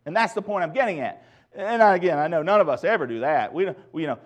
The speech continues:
but guys, we do. This is the problem. We think of God, in that video clip we showed a while ago, you saw the passage of Scripture that was highlighted? We get it wrong when we think God's like us. God is not like us, and his ways are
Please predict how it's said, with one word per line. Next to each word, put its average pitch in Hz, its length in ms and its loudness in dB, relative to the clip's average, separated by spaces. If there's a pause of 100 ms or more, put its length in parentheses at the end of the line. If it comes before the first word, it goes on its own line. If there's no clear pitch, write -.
(180)
but 233 180 -2
guys, 262 200 6
we 233 140 -2
do. 359 400 2
This 294 200 -4
is 269 100 -8
the 262 100 2
problem. 277 400 4 (180)
We 359 280 8
think 330 320 -2
of 202 180 4
God, 202 420 8
in 185 120 -2
that 180 200 0
video 240 240 -2
clip 214 220 -6
we 180 80 -4
showed 208 240 -4
a - 20 -12
while 196 140 0
ago, 220 380 -4 (240)
you 139 80 -16
saw 196 240 0
the 160 80 -4
passage 175 480 -10
of 120 80 -14
Scripture 190 300 -8
that 170 40 -6
was 127 140 -12
highlighted? 185 560 -4 (920)
We 190 140 -8
get 208 160 -4
it 151 140 -4
wrong 143 640 -2 (320)
when 127 160 -10
we 127 120 -10
think 127 240 -12
God's 120 280 -4
like 110 240 -10
us. - 600 -16 (560)
God 139 280 -2
is 95 240 -12
not 117 440 -2
like 92 280 -12
us, 95 180 -12
and 95 100 -20
his 135 200 -10
ways 139 260 -4
are 95 120 -12